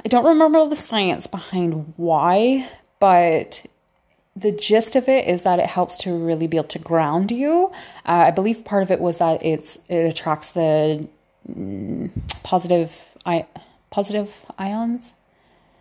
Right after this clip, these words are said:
Okay, negative, negative and positive ions. Yeah, positive ions, which can cause you to feel really anxious, especially if you have, like, a lot of static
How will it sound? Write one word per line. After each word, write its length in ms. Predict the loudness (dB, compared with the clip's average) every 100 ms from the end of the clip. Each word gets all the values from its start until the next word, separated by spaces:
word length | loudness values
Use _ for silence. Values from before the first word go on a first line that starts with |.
| _ _ _ _
Okay, 280 | -16 -16 -16 -12
negative, 380 | -12 -10 -10 -12 -16 _ _ _ _ _ _
negative 320 | -6 -4 -4
and 100 | -6
positive 440 | -6 -8 -8 -10 -8
ions. 300 | -8 -4 -2
Yeah, 160 | -2 -4 -20 2
positive 340 | 2 4 2
ions, 600 | 2 2 0 0 0 -2
which 300 | -4 -10 -10
can 180 | -14 -14
cause 280 | -6 -6 -4
you 80 | -8
to 80 | -8
feel 460 | -8 -6 -4 -4
really 240 | -4 -4 -4
anxious, 300 | -4 -2 -2
especially 300 | -2 -6 -10
if 80 | -8
you 120 | -8
have, 180 | -8 -8
like, 140 | -10
a 60 | -8
lot 80 | -8
of 80 | -8
static 380 | -8 -8 -8